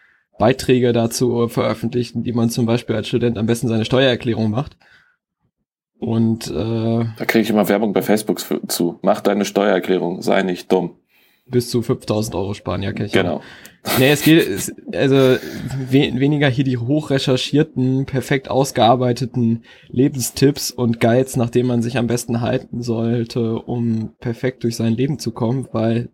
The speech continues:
Speaker 1: das, ähm, d-, das Wissen haben wir einfach nicht.
Speaker 2: Ich schon. Mein Leben ist perfekt.
Speaker 1: <laughs>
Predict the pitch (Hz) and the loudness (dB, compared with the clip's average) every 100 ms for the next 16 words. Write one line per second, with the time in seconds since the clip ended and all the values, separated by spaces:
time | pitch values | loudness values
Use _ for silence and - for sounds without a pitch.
0 | - _ - 131 123 123 - - 117 107 | -20 _ -20 -10 -8 -8 -10 -8 -6 -4
1 | 110 110 110 _ _ _ _ _ _ _ | -4 -6 -10 _ _ _ _ _ _ _
2 | _ _ _ _ _ _ _ - 117 - | _ _ _ _ _ _ _ -8 -4 0
3 | 123 127 135 135 117 143 127 - 107 110 | 0 0 0 2 2 2 0 0 -4 -6
4 | 104 120 165 - - 95 - 87 85 _ | -6 -6 -8 -12 -8 -8 -6 -8 -8 _
5 | _ _ - 85 85 82 85 - 85 - | _ _ -14 -10 -6 -6 -6 -10 -12 -10
6 | 82 - _ _ _ _ | -14 -16 _ _ _ _